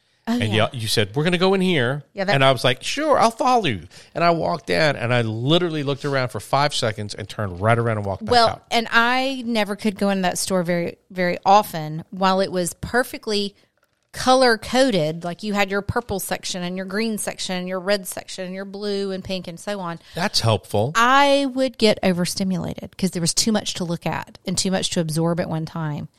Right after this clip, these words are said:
Speaker 2: Well,
Speaker 1: So
Speaker 2: did they have,
Speaker 1: I would
Speaker 2: did
Speaker 1: have
Speaker 2: they,
Speaker 1: to walk
Speaker 2: did
Speaker 1: out.
Speaker 2: they have each color section, like, subdivided into
Speaker 1: Yeah, you would have necklaces and bracelets and shoes and purses, and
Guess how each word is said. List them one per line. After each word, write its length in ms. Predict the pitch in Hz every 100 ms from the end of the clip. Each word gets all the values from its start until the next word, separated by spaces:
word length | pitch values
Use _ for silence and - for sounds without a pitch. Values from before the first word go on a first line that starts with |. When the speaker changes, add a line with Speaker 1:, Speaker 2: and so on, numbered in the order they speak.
| _ _ _ -
Speaker 2:
Well, 80 | 151
Speaker 1:
So 60 |
Speaker 2:
did 120 | 190 180
they 80 | 120
have, 320 | 131 123 113
Speaker 1:
I 80 | 214
would 80 | 208
Speaker 2:
did 40 |
Speaker 1:
have 100 | 202 202
Speaker 2:
they, 40 |
Speaker 1:
to 60 | 190
walk 180 | 170
Speaker 2:
did 140 | 165 175
Speaker 1:
out. 100 | 151
Speaker 2:
they 80 | 110
have 320 | 123 107 104
each 280 | - 110 -
color 260 | - 110
section, 400 | 110 113 110 113
like, 160 | 104 95
subdivided 640 | - 107 104 101 107 110 107
into 460 | 107 104 101 85 - _ -
Speaker 1:
Yeah, 80 |
you 180 | 320 240
would 80 | 190
have 140 | 180
necklaces 720 | 180 165 165 185 - 196 208 202
and 140 | 175
bracelets 580 | 160 160 - 185 - -
and 140 | 180
shoes 580 | - - 156 151 160 185
and 180 | 170 170
purses, 720 | - 165 - 165 160 180 180
and 240 | 170 165